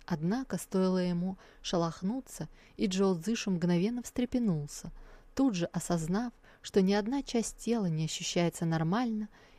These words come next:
и кое-кто продолжает крепко обнимать его. Джоу Цзышу сразу открыл рот, чтобы послать этого кое-кого подальше. К счастью, гневную реакцию нетрудно было предвидеть. Едва ресницы спящего дрогнули,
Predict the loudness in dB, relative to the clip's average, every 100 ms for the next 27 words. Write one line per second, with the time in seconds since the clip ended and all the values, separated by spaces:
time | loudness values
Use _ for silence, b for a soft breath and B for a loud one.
0 | -4 -2 4 4 2 -2 -2 0 -2 0
1 | 0 0 -2 -2 -2 -2 -4 -8 -6 -2
2 | 0 2 0 -2 -4 -10 -8 -10 -12 -20
3 | -20 -20 b b b b b b 4 4
4 | 6 4 2 0 2 2 4 2 0 0
5 | 2 4 2 0 -12 B -4 2 4 4
6 | 0 0 0 0 -2 -4 -4 -2 -4 0
7 | 2 2 0 0 0 0 0 -2 -4 -8
8 | -14 -18 -16 -10 -2 0 -2 -6 -14 -14
9 | B B B -2 2 2 2 4 6 6
10 | 2 -4 -8 -2 0 0 -2 0 0 0
11 | -2 -2 -4 -2 -2 -4 -8 -20 -20 B
12 | B B B 0 2 4 2 0 0 -2
13 | 0 -6 0 0 2 -2 0 2 0 -2
14 | -2 -4